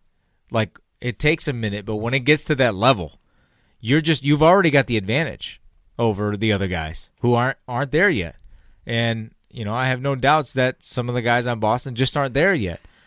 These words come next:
Um, I chalk game three up to a, a, a, a really good execution by the Cavs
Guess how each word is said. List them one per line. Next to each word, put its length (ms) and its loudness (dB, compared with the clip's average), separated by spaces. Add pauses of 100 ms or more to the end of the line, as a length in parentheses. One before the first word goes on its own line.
(140)
Um, 340 -2
I 160 0
chalk 340 6
game 220 -2
three 320 0
up 160 2
to 220 4
a, 240 4 (200)
a, 360 -6 (640)
a, 180 -8 (180)
a 80 -12
really 680 0 (420)
good 200 4
execution 840 -6 (300)
by 380 2
the 80 -4
Cavs 560 0